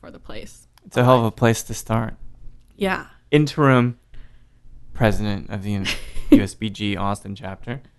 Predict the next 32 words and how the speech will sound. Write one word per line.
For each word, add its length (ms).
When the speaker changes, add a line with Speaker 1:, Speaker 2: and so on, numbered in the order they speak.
Speaker 2:
assistant 640
G 140
M 360
at 120
Midnight 340
Cowboy, 480
a 80
juggernaut 760
of 140
cocktail 460
culture 420
in 100
Austin, 340
as 160
you 80
mentioned. 480
Speaker 1:
Yes. 160
Speaker 2:
So 460
this 200
is 120
all 260
wonderful 420
stuff. 360
And 460
before 260
we 100
kinda 240
depart, 360
I've 100
got 140
a 40
f-, 140